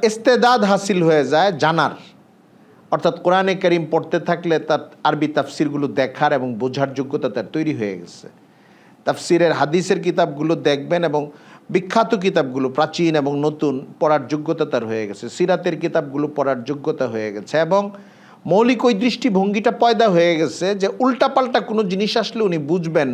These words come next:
মোটামুটিভাবে যে এটা সালাফের নীতি অনুযায়ী কোরআনের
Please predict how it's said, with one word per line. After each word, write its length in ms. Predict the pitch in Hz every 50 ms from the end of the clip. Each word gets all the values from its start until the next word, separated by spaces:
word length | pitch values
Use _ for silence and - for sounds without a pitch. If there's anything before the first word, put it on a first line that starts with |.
| 131 165
মোটামুটিভাবে 800 | 175 - 226 226 240 240 240 247 214 156 147 147 143 156 135 127 - - - - _ _ _ _ - - - _ _ _ _
যে 220 | - 120 127 143 135 127 120 101 - - - -
এটা 300 | 180 165 156 180 165 151 143 131 120 - - - _ _ _ _ _ _ _ _ _ _ _ _ _ _ _
সালাফের 560 | - - - 175 170 180 190 185 190 214 208 202 202 165 143 147
নীতি 240 | 180 180 175 214 208 202
অনুযায়ী 340 | 196 190 185 165 180 170 165 151 - -
কোরআনের 360 | 147 143 151 160 165 165 156